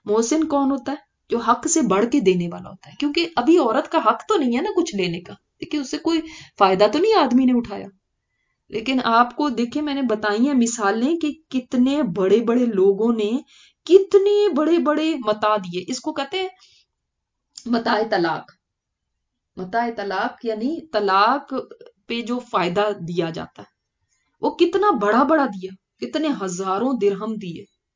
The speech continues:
कहीं पाँच सौ दिरहम दिए जा रहे हैं, कहीं गुलाम दिए जा रहे हैं। तो ये, तो ये छोटी बात तो नहीं है। और हम देखें कि आज हम क्या करते हैं।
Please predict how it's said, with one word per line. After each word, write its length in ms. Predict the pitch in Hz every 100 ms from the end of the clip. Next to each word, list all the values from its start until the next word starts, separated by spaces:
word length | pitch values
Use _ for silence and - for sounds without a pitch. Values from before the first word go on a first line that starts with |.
| _ _ _ _ _ _ _ _ _ _
कहीं 200 | 202 226
पाँच 320 | 202 202 226
सौ 100 | 254
दिरहम 340 | 233 202 202 185
दिए 220 | 180 175
जा 140 | 185
रहे 180 | 190 202
हैं, 100 | 220 _ _ _ _ _ _ _ _ -
कहीं 160 | 233
गुलाम 520 | 208 202 202 214 240
दिए 240 | 240 202 190
जा 220 | 180 170
रहे 100 | 170
हैं। 120 | - _ _ _ _ _ _ _ _ _ _ _ _ _ _ _ _ -
तो 60 | 196 - _ _ -
ये, 60 | -
तो 160 | - 214
ये 120 | 226 240
छोटी 400 | - 185 180 254
बात 280 | 269 262
तो 100 | - 220
नहीं 160 | 180
है। 100 | 180 196 _ _ _ _ _ _ _ -
और 120 | 208
हम 280 | 190 202 226
देखें 340 | 247 240 247
कि 100 | 240
आज 320 | 240 196 202 -
हम 140 | 202
क्या 240 | 214 226 202
करते 360 | 202 - -
हैं। 100 | 196